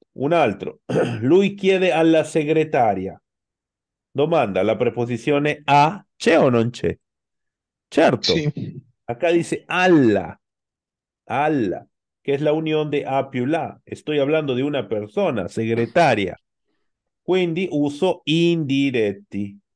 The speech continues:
Speaker 1: Indiretti. Quindi un singolare femminile che è un le. Lui le chiede. Lui chiede alla segretaria,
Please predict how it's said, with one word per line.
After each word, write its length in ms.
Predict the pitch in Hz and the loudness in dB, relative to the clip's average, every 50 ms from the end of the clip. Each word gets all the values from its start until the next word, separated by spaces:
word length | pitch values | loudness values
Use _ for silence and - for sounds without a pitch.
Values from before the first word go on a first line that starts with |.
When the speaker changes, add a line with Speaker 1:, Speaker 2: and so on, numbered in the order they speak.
| _ _ _ | _ _ _
Speaker 1:
Indiretti. 1900 | - 110 107 110 110 110 110 113 117 113 113 110 107 98 - 95 95 98 98 98 98 98 95 90 85 - - - - _ _ _ _ - - - _ _ _ _ _ _ _ _ _ _ _ _ _ _ _ _ _ _ _ _ _ _ _ | -12 -10 -8 -6 -6 -6 -6 -6 -6 -6 -8 -8 -10 -10 -8 -8 -6 -6 -6 -6 -6 -6 -6 -6 -8 -8 -10 -12 -18 _ _ _ _ -20 -20 -20 _ _ _ _ _ _ _ _ _ _ _ _ _ _ _ _ _ _ _ _ _ _ _
Quindi 480 | - 110 107 110 110 113 123 147 165 - | -6 -4 -2 -2 -2 -2 -4 -4 -4 -4
un 240 | 123 123 123 120 113 | -2 -2 -2 -2 -4
singolare 640 | 120 117 104 104 107 123 117 107 95 92 90 95 | -6 -8 -6 -4 0 0 0 2 2 0 0 -2
femminile 880 | 95 - 113 113 123 139 147 156 185 190 185 165 147 151 170 - - _ _ _ _ _ | -4 -4 -6 -6 -4 -6 -6 -4 -2 -2 0 0 0 0 -2 -4 -8 _ _ _ _ _
che 240 | - 120 110 110 110 | -6 -2 -2 0 0
è 20 | 117 | 0
un 340 | 131 139 160 185 233 233 - - | 0 -2 -2 -4 -6 -10 -12 -10
le. 580 | 104 104 104 104 104 101 101 95 98 98 98 _ _ _ _ _ _ _ _ _ _ _ _ _ _ _ _ | -6 -4 -2 -2 0 0 0 -2 -2 -4 -8 _ _ _ _ _ _ _ _ _ _ _ _ _ _ _ _
Lui 720 | - 110 120 135 151 165 170 180 196 202 - - - _ _ _ _ | -6 -4 -2 0 2 4 4 4 2 0 -2 -6 -12 _ _ _ _
le 600 | - 107 113 113 113 113 113 113 113 110 104 101 | -10 -6 -2 0 0 2 2 2 2 0 0 -2
chiede. 760 | 104 - - 117 117 110 107 101 95 90 90 85 85 85 _ _ _ _ _ _ _ _ _ _ _ _ _ _ _ _ _ _ _ _ _ _ _ _ _ _ _ - | -6 -8 -4 -2 0 2 2 2 0 0 -2 -4 -8 -8 _ _ _ _ _ _ _ _ _ _ _ _ _ _ _ _ _ _ _ _ _ _ _ _ _ _ _ -8
Lui 440 | 127 139 175 185 175 151 127 101 | -2 2 4 4 6 4 4 2
chiede 460 | - - 151 165 160 139 120 107 104 101 | -4 -2 0 2 4 4 4 2 2 2
alla 280 | 107 113 120 123 127 | 2 2 2 2 0
segretaria, 920 | 127 - 160 151 165 170 175 170 190 196 196 185 170 160 151 160 175 185 - | 0 -2 -2 0 0 0 -2 0 0 2 2 2 2 2 0 0 -2 -2 -6